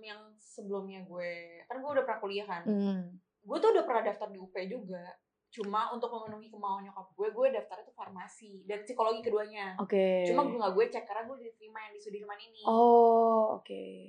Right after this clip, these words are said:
Speaker 1: Makanya pas udah itu udah nggak mau farmasi, kayak, "Cap-, ngapain sih? Kayak gue nggak bisa
Speaker 2: Iya,
Speaker 1: kimia."
Speaker 2: iya.
Speaker 1: Walaupun gue juga ipa ya.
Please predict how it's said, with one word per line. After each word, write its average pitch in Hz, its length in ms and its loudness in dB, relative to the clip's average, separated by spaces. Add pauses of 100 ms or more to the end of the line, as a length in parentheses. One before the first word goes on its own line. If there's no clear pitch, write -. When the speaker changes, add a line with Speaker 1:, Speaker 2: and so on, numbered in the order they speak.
(120)
Speaker 1:
Makanya 214 520 -12 (640)
pas 196 160 -8
udah 196 220 -10
itu 196 180 -10
udah 202 160 -8 (200)
nggak 185 160 -14
mau 180 120 -12
farmasi, 185 440 -20
kayak, 170 280 -20 (360)
"Cap-, 190 160 -20 (240)
ngapain 214 280 -20
sih? - 160 -20 (160)
Kayak 202 200 -18
gue 233 120 -14
nggak 214 160 -6
bisa 190 140 -6 (180)
Speaker 2:
Iya, 226 240 12
Speaker 1:
kimia." 190 240 6 (320)
Speaker 2:
iya. 220 260 12 (220)
Speaker 1:
Walaupun 247 320 10
gue 359 120 4
juga 240 80 -2
ipa 240 240 -4
ya. - 140 -10